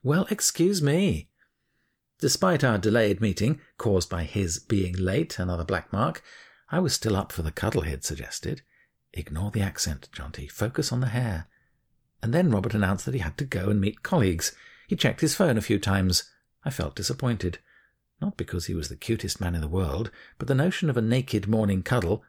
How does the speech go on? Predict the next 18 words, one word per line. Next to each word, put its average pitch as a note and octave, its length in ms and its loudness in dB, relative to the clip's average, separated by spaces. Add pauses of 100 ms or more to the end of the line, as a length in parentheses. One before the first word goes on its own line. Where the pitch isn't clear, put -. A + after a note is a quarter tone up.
(140)
had A2+ 80 -4
been B2+ 240 2
dangled B2+ 420 0
before D3 320 2
me G#2 180 2 (140)
and F#3+ 180 6
then A#2 220 2
snatched - 540 0
away. G2 420 2 (880)
Ah, E3+ 200 0
well. D2+ 340 -6 (1300)
Still, G#2+ 420 2
I A#2+ 100 4
was B2 160 4
meeting A2 380 0
Ali G#2 420 2
later D#2+ 380 -4
anyway. D2 480 -4